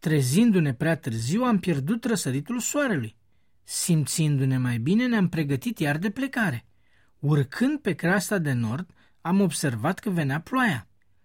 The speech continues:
Cărarea noastră aproape că nu se mai vedea.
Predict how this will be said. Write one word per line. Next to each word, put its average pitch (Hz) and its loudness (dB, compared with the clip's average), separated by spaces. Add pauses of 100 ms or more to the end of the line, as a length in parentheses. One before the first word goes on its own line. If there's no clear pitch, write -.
(640)
Cărarea 180 4
noastră 185 2
aproape 190 0
că 175 -2
nu 185 6
se 208 0
mai 165 2
vedea. 123 -4